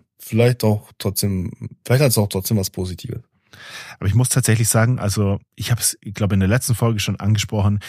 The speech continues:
Speaker 2: ich muss sagen, dadurch, dass das ist so eine, so ein bisschen so eine, so eine Hassliebe. Das ist eigentlich so eine toxische, toxische Beziehung, die ich mit Instagram <laughs> führe. Ich muss sagen, grad macht's mir halt wieder Spaß,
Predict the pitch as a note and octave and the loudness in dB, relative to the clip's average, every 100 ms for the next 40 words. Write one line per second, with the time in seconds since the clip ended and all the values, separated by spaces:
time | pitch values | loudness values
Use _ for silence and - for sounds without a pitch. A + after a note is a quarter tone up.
0 | - - G2 C3 C3 A#2 A2+ A#2 A2+ - | -12 0 4 4 4 4 2 0 -4 -8
1 | _ _ A#2 A2+ G#2+ A#2 G#2+ - - _ | _ _ 0 2 0 0 0 -2 -12 _
2 | _ _ _ F#2+ G2 - - G2+ G2+ - | _ _ _ -10 -6 -2 2 2 2 0
3 | G2+ A2 A2 - A2 G2+ F#2 E2 D#2 F2 | -2 0 2 2 2 2 0 -2 -4 -6
4 | F#2 F#2+ F#2 F2 F#2+ - E2+ F2 E2 E2 | -2 0 0 0 2 2 2 0 0 -2
5 | - G2 F#2 F#2+ F2+ - G#2+ - F2+ - | -2 0 0 0 0 0 -2 -2 -4 -2
6 | C3+ C3+ A2+ G2 F#2 F#2 G#2 F#2+ F2 E2 | -2 2 2 2 0 0 0 2 0 -2
7 | F2+ G2+ - F2+ G2 - A#2 - B2+ - | -4 -6 -4 -4 -2 0 0 0 -2 -4
8 | - - - G#3 D3 D3 F#3+ F#3 E3+ D#3 | -10 -12 -4 0 4 4 4 2 2 2
9 | E3 - D3 C3+ B2+ A2+ G2+ - C#3 D#3 | 2 2 2 2 2 2 0 -2 -2 -2